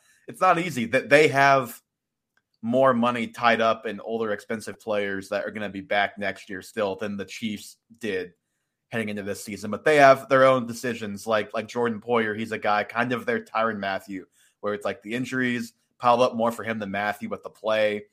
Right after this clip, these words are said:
has kind of dropped off a little bit too. And as tough as it may be, he may need the walk. And like the Chiefs post Tyreek Hill, like, the, the Bills desperately need to bring in another receiver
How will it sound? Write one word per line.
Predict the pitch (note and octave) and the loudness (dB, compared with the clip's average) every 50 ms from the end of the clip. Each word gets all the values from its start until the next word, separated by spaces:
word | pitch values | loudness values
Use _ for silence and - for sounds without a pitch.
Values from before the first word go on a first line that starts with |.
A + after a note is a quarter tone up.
| _ _ _ _ _ _ | _ _ _ _ _ _
has | - G#2 F#2+ F#2+ | -6 -6 -6 -6
kind | - - A2+ G2+ | -4 -4 -4 -4
of | F#2+ F#2+ | -4 -2
dropped | - G#2+ G#2 G2+ - - | 0 2 2 2 2 2
off | G2+ G2 G2 - - - | 2 2 2 0 -4 -12
a | G#2+ | -10
little | G2+ G2+ G2+ G2 | -8 -6 -6 -6
bit | E2+ G2 F2+ - - | -6 -6 -8 -8 -10
too. | - A#2+ A2 G#2+ G#2+ G#2 G#2 G2 | -8 -6 -6 -4 -4 -4 -6 -6
And | F#2+ F#2+ | -8 -10
as | F#2+ - | -10 -8
tough | - B2+ A#2+ A#2 | -6 -6 -4 -4
as | A2 | -6
it | A#2 A2+ | -8 -8
may | A2+ G#2+ G#2 | -4 -4 -6
be, | G#2 G2+ G#2+ G2+ G2+ G2 | -6 -6 -8 -8 -8 -8
he | F#2 G#2 G2+ | -8 -12 -14
may | F#2 F#2+ F2+ | -14 -14 -16
need | F#2 G2 F#2 | -16 -18 -18
the | - F2 | -18 -10
walk. | F2+ F#2+ B2+ C3 C3 B2+ C3 - - _ _ _ _ _ _ _ _ - | 0 4 6 8 8 6 4 0 -14 _ _ _ _ _ _ _ _ -6
And | - A2+ A2 A2 G#2+ G#2+ G#2+ G#2 G2+ _ _ _ _ _ _ _ - | -4 -2 0 0 0 -2 -4 -6 -10 _ _ _ _ _ _ _ 2
like | A#2+ C3+ D3+ D3 - | 6 6 6 6 4
the | - | -6
Chiefs | C3+ - - C3+ B2 B2 A#2+ A#2+ - - - - _ _ _ _ _ _ _ _ - | -8 -6 -4 -4 -2 -2 -4 -6 -10 -16 -18 -20 _ _ _ _ _ _ _ _ -6
post | - C#3 B2+ B2 A#2 A#2 - - - _ _ _ _ | 2 2 2 2 2 -2 -10 -18 -20 _ _ _ _
Tyreek | - A#2 G#2+ G#2 F#2+ F#2 F2+ - | -2 0 0 0 0 -6 -8 0
Hill, | D3 D#3+ D#3 B2+ G#2+ G2+ G2+ G#2 - - _ _ _ _ _ _ _ _ _ _ _ _ _ _ _ _ - | 2 4 6 6 6 4 2 0 -4 -8 _ _ _ _ _ _ _ _ _ _ _ _ _ _ _ _ -6
like, | G2 F#2+ - _ - | -6 -6 -6 _ -6
the, | G#2+ G2+ E2+ - _ _ | -6 -6 -6 -10 _ _
the | - B2 | -10 -10
Bills | A2+ - _ - D#3 E3 F3+ F3+ E3 C3 G#2 | -10 -10 _ 0 4 4 4 4 4 0 -4
desperately | G#2 F#2+ C3+ B2+ C3 B2+ - - C3 A#2+ A2 A#2+ G#2+ | -4 2 4 6 6 4 2 -6 -6 -4 -4 -4 -6
need | G2+ G2+ G2+ G2+ G2 | -6 -6 -8 -8 -8
to | G#2 | -10
bring | F#2+ E2+ G2 F#2+ F#2+ F#2 | -8 -6 -6 -6 -6 -8
in | F#2 F#2 F2+ E2+ E2+ E2 - _ - | -10 -10 -10 -12 -14 -18 -18 _ -6
another | A2+ G#2 G2+ G2 G2 F#2 G2 F2+ | -6 -4 -4 -6 -8 -8 -10 -12
receiver | F2 F2+ F2 - - G#2 F#2+ F#2+ F#2 E2 D#2+ D2+ D2+ - - | -12 -14 -16 -14 -10 -8 -8 -8 -8 -10 -12 -12 -14 -16 -20